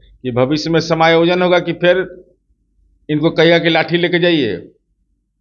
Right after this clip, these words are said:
जैसे बहुत भाजपा में लोग ज्वाइन करता है ना, तो उसका बड़ा दुर्दशा होता है। इसके चलते हमको ममता लगता है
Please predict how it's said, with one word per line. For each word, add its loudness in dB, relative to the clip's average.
जैसे -8
बहुत 2
भाजपा 0
में -4
लोग -2
ज्वाइन 0
करता 0
है 2
ना, 0
तो -18
उसका -4
बड़ा 0
दुर्दशा -2
होता -2
है। -2
इसके -10
चलते -6
हमको -4
ममता -2
लगता -6
है -20